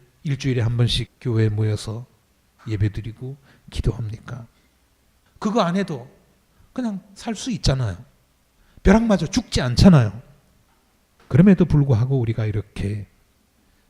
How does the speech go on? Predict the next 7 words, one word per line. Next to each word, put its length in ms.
정성을 720
들이는 400
것은 540
이 80
땅에 300
하나님 460
나라가 500